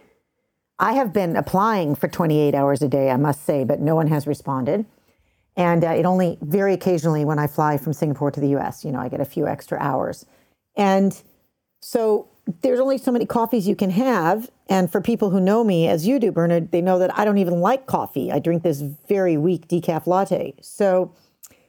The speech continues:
if you think about limited hours in a day, limited times I can go for coffee, which I don't drink, and what I learned in tech about scaling, I thought, "Hey, maybe I should try to write this down."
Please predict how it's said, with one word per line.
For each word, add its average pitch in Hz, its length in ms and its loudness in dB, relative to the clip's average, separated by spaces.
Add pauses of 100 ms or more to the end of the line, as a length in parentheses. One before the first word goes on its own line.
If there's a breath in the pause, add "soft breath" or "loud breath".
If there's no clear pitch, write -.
(180 soft breath)
if - 140 0
you 233 100 2
think 302 180 0
about 190 540 2
limited 262 340 0
hours 220 300 2
in 196 100 4
a 180 60 2
day, 160 540 2 (1120 soft breath)
limited 233 340 0
times 214 260 0
I 185 100 0
can 180 120 0
go 170 160 2
for 170 120 -6
coffee, 170 340 -2
which 160 180 0
I 165 80 2
don't 165 300 -2
drink, 151 460 -2 (340 soft breath)
and 175 160 0
what 214 120 2
I 208 100 2
learned 196 260 0
in 170 140 0
tech 254 280 -2
about 170 380 0 (160)
scaling, 196 680 0 (320 soft breath)
I 190 80 2
thought, 208 320 -2 (280)
"Hey, 226 420 0
maybe 254 480 0
I 202 100 0
should 190 200 -4
try 180 180 0
to 170 80 2
write 156 240 2
this 156 180 -2
down." - 380 -8